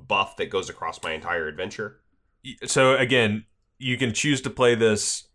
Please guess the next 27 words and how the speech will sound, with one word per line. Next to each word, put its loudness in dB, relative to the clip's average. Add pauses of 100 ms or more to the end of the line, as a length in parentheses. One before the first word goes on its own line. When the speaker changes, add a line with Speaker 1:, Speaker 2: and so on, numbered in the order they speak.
(200)
Speaker 2:
before 2
a 0
card -2
is -8
pulled. -8 (140)
So, 2
like, 0
if -4
you're, 4
if -4
Speaker 1:
Okay. -4
Speaker 2:
you're 6
in 2
a 0
building 2
and -2
you 0
choose -4
to -10
pull -2
it, -4
that's -4
gonna -4
last -6
throughout -6
that -8
building. -12